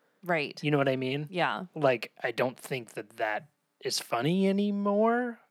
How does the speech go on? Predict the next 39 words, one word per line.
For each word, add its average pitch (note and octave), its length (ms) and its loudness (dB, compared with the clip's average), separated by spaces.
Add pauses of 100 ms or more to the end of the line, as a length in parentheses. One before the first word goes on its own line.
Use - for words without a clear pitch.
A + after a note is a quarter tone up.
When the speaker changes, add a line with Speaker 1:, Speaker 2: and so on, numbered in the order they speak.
(320)
Speaker 1:
Yeah, F3+ 260 2
or, F3+ 120 4
like, F3+ 140 2
a F3 40 0
man D#3 360 -4
kissing D#3+ 440 -8
a D3 60 -8
man C#3 280 -12
is, - 140 -10
like, D3+ 120 -4
Speaker 2:
Right. - 120 -2
Speaker 1:
the - 80 -8
height C#3+ 220 -6
of, D3 100 -6
like, C3 160 -6
shock. - 600 -6
Like, - 140 -6
Speaker 2:
Yeah. G2+ 100 -6
Speaker 1:
it's - 260 -6
just - 240 -10
not. C#3 360 -6 (760)
But D#3 340 4
I E3 120 -2
like D3+ 600 -8 (300)
her C#3 840 -6 (1120)
not D3+ 280 -8
taking C#3+ 300 -14
shit - 260 -10
attitude. - 680 -12 (440)
I E3+ 80 -12
like D3+ 220 -10
that. - 240 -10 (280)
I G#3 80 4
like A3+ 220 2
her F3 300 -4
as E3+ 200 -4
a E3 60 -8
foil C#3 460 -8
for C#3+ 480 -14